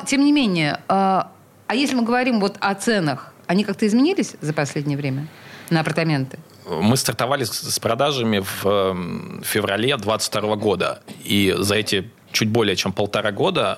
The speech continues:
Speaker 2: э, мы выросли практически на семьдесят процентов.
Speaker 1: Ничего
Speaker 2: Цены.
Speaker 1: себе!
Speaker 2: Да. То есть, э, средний чек был за метр квадратный, э, двести двадцать, двести тридцать, э, тысяч рублей за, э, за метр.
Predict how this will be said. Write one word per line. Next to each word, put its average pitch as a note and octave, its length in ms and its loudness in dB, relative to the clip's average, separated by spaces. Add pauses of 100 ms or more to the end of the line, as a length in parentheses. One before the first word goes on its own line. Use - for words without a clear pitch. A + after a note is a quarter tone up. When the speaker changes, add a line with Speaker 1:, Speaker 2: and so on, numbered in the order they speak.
Speaker 2:
э, F#2+ 540 0
мы G2+ 180 2
выросли G#2+ 520 0
практически - 560 -2
на G2 100 2
семьдесят F2 460 -2
процентов. - 520 -6 (560)
Speaker 1:
Ничего D#4 680 2
Speaker 2:
Цены. - 20 0
Speaker 1:
себе! F4 320 0
Speaker 2:
Да. - 200 -4 (140)
То G#2 60 0
есть, G2 180 0
э, G2+ 160 2
средний A#2+ 400 0
чек G#2 280 0
был G2+ 420 0
за G#2+ 100 0
метр G#2 240 0
квадратный, G2 680 -2
э, G2 220 -2
двести G2 360 2
двадцать, G2 360 0
двести G#2 300 0
тридцать, - 460 -4 (260)
э, B2 80 -8
тысяч - 320 0
рублей A2+ 260 2
за, G#2 260 2
э, G2+ 680 0
за G#2 120 2
метр. G#2 280 0